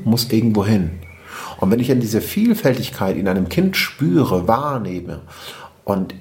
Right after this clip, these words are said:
ich aber genervt bin, weil ich, äh, meine Ruhe haben möchte. Ich meine, die Eltern meinen es so wirklich grundsätzlich ja immer ganz gut.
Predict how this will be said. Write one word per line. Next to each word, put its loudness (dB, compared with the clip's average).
ich 2
aber 0
genervt 0
bin, -6
weil -4
ich, -4
äh, 0
meine 4
Ruhe 2
haben -2
möchte. -4
Ich -4
meine, 4
die 2
Eltern 2
meinen 0
es -6
so -6
wirklich -4
grundsätzlich 0
ja 0
immer -2
ganz -8
gut. 2